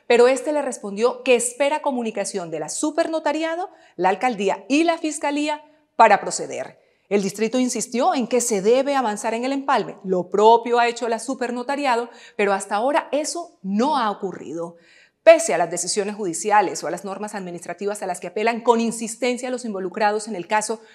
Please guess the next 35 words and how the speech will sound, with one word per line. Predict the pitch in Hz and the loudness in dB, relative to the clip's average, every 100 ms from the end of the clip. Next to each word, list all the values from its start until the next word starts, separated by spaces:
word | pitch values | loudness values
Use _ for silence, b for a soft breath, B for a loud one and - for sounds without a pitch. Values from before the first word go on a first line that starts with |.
| B _ | B _
para | 240 311 233 | 4 4 2
amparar | 196 180 190 214 | 0 0 0 0
sus | 214 226 | -2 -6
actuaciones, | 226 254 262 220 190 202 B B B | -4 -4 0 0 -2 -8 B B B
queda | - 330 196 220 - - | 2 4 4 0 -4 -2
un | 294 294 202 | 0 0 -2
mal | 185 370 381 | 4 4 4
sabor | - 208 208 - - | 0 0 0 -2 -8
frente | - 190 196 | -10 -8 -6
a | |
los | 208 202 - | -8 -6 -8
hechos | 190 - 160 | -8 -8 -10
alrededor | 165 180 180 190 214 | -10 -8 -8 -6 -2
de | 214 | -2
la | 196 | -2
sucesión | 233 214 208 202 240 247 | -4 -2 -2 -2 -4 -4
en | 254 | -2
el | 226 | -2
cargo, | 208 175 180 - | 2 2 2 0
decisivo | 185 269 269 240 - 311 180 196 B B B | 4 4 2 -4 -2 -2 -2 -6 B B B
en | 202 | -2
el | 190 | -2
trámite | 214 226 233 233 | 0 0 0 -2
y | 202 | -4
expedición | 170 - 175 175 214 214 | -6 -6 -6 -6 -4 -4
de | 208 | -4
licencias | - 196 214 | -6 -10 -8
de | 202 | -6
urbanismo | 175 165 214 233 | -6 -6 -6 -6
y | 220 | -8
construcción, | 190 190 185 240 | -8 -10 -6 -2
lo | 240 | 0
que | 233 196 - - | 0 -2 -4 -8
le | - 220 | 4 6
otorga | 220 254 269 285 | 6 0 2 0